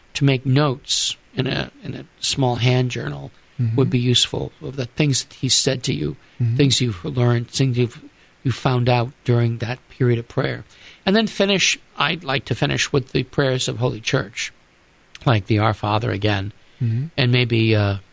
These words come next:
Speaker 1: some words of my own thanksgiving, but finish with, you know, the words of the church, and then having gone into prayer, having prayed, now coming out of prayer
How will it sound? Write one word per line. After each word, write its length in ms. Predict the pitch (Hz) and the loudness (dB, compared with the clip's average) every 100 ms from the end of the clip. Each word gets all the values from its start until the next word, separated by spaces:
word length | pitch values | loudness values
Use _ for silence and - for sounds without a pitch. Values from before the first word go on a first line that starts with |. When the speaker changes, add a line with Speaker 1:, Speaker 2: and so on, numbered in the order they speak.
| _ _ 190 175 | _ _ -2 0
Speaker 1:
some 220 | 220 190 | 2 2
words 200 | 143 135 | 2 0
of 40 | 127 | 0
my 140 | 117 | 0
own 80 | 113 | 0
thanksgiving, 580 | 123 120 - 113 107 113 | -2 -2 0 -2 -2 -4
but 120 | 113 | -4
finish 400 | - 143 131 - | 0 0 0 0
with, 180 | 113 - _ - _ _ - | -4 -6 _ -20 _ _ 2
you 80 | 120 | 4
know, 100 | 107 | 4
the 100 | 113 | 2
words 440 | 113 117 113 - - - | 2 2 2 -2 -4 0
of 260 | 113 107 | 2 0
the 80 | - | -4
church, 480 | - - 127 - - - | -2 0 -2 -2 -4 0
and 160 | 123 | 0
then 200 | 123 117 - _ _ - | 0 -2 -10 _ _ -4
having 320 | 131 113 107 - | -2 -2 -4 -4
gone 200 | 117 123 | 0 2
into 240 | 160 170 - | 0 -4 -2
prayer, 400 | 175 160 156 151 - | 2 2 0 -4 -10
having 200 | 120 123 | -10 -8
prayed, 400 | - 156 143 143 - _ - | 2 4 4 2 -4 _ -4
now 80 | 117 | -4
coming 340 | - 123 120 | -2 0 2
out 140 | 120 120 | 2 0
of 80 | - | -2
prayer 320 | 120 110 | 0 0